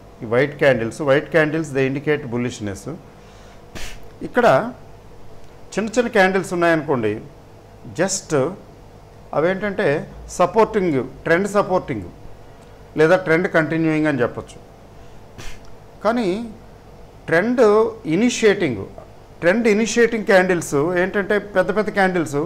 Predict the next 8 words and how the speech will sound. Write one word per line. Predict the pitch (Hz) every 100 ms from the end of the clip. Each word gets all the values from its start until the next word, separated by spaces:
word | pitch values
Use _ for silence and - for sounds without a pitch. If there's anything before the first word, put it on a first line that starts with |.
| - - - - -
అవి | 135 139 135
ట్రెండ్ని | 151 185 220
సెట్ | 196 190 185 220
చేస్తాయి, | 170 - 98 - -
ట్రెండ్ | 160 202
సెట్టింగ్ | - 196 202
క్యాండిల్స్. | 185 165 151 123 - 262 - - - - - - - - - - - - - - - - - -
ఇక్కడ | - 180